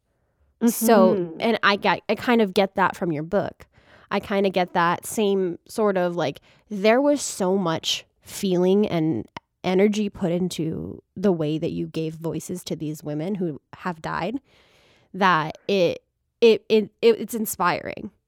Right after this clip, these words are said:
Speaker 1: And it is
Speaker 2: Mm.
Speaker 1: exactly up my alley. And it, <laughs> it was really,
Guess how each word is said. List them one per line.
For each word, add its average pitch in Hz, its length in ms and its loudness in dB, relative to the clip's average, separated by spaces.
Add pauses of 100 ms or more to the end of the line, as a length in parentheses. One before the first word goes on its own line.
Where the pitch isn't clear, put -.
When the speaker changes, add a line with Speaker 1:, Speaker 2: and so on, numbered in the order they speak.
(340)
Speaker 1:
And 196 200 2
it 190 140 0
is - 160 2
Speaker 2:
Mm. 208 40 2
Speaker 1:
exactly 208 540 2
up - 80 -4
my 151 180 -4
alley. 143 400 -4
And 175 160 -4
it, 214 180 -4 (280)
<laughs> - 320 -20
it 220 120 0
was 214 160 4
really, 208 420 4